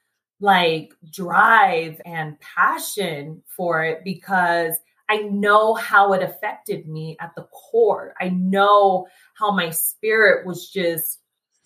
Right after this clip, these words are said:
it was just not a good place to be in. And so when I started working on healing my body, it really just started with me trusting food,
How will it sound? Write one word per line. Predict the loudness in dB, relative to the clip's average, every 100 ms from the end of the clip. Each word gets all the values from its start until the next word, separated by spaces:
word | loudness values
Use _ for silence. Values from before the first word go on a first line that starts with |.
| _ _ _ _ 0
it | 2
was | 4 2
just | 0 0 -2 -6
not | 0 4 4
a |
good | 2 -4 -6
place | -10 -4 -4 0 0 0 -2 -4
to | -4
be | -6 -6 -4 -4
in. | -6 -10
And | -6 -2 -2
so | 2 4 6 4 2 -2
when | -2
I | -2
started | -4 -8 -6 -6 -4
working | -2 -2 -4
on | -4 -4 -8
healing | -4 -2 0 -2
my | -4
body, | -6 -2 0 0 -2 -10 _ _
it | -14 0
really | 2 2 0
just | 0 0
started | -2 0 4 4 2 0 -2 -6 _ _ _
with | -6 -2
me | -2 -2 -4
trusting | -4 -2 0 -2 -6 -10
food, | -8 -6 -6 -8